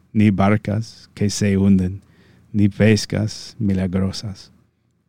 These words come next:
Y eso puede ser cierto,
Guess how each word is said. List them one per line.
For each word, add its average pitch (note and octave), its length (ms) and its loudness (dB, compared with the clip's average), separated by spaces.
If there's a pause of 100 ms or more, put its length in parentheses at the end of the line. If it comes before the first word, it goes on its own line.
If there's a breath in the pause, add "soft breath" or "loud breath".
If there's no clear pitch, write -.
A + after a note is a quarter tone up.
(480)
Y F#2+ 140 -6
eso G2+ 260 -2
puede B2 340 2
ser A#2+ 240 0
cierto, G2+ 640 -2